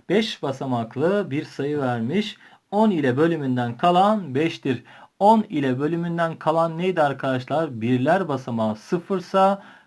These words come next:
neydi? O sayı tam bölünebilirdi. O zaman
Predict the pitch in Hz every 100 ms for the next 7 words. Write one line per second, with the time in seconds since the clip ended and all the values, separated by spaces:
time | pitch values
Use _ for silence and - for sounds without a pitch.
0 | - 139 180 170 180 196 - - 175 170
1 | 123 107 - 151 170 185 - 135 139 131
2 | 127 127 123 113 110 - - - 160 214
3 | 202 135